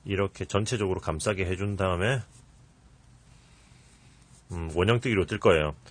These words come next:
어, 바늘을 자른 이유가 이 뒷부분에 이 튜브가 길면은 이렇게 한 바늘로 돌리기가 힘들겠죠. 어, 그래서 이제 바늘에 맞게 잘라준 거예요. 굳이 자르지 않아도 충분히, 어,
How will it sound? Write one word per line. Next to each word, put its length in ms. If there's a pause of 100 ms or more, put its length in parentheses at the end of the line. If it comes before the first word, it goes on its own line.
(1200)
어, 160
바늘을 480
자른 320
이유가 520
이 140
뒷부분에 840
이 480 (280)
튜브가 400
길면은 1000 (720)
이렇게 240
한 260
바늘로 380
돌리기가 380
힘들겠죠. 720 (460)
어, 100
그래서 280
이제 220
바늘에 400
맞게 280
잘라준 380
거예요. 160
굳이 260
자르지 320
않아도 300
충분히, 540
어, 260